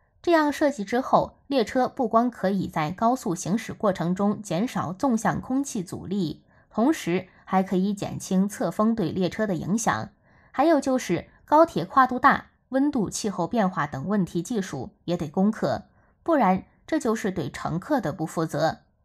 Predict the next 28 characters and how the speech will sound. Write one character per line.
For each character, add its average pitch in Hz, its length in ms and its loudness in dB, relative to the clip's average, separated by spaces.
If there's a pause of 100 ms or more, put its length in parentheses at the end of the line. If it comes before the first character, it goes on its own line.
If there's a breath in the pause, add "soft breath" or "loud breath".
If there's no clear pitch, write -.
(300)
中 339 160 6
国 254 120 4
外 254 160 6
交 247 180 2
部 233 160 0
网 180 200 -4
站 190 240 2
报 220 200 2
道 160 180 -4
了 151 140 -4
秦 175 240 -4
刚 226 180 0
外 226 180 2
长 - 260 -6
在 190 160 -2
与 151 140 -4
贝 240 200 -2
尔 170 160 -2
伯 151 180 -2
克 - 200 -4
会 294 180 -2
晤 185 180 0
时 - 220 -10
的 180 100 -2
讲 175 220 -4
话 180 160 2
内 180 160 2
容。 147 320 -4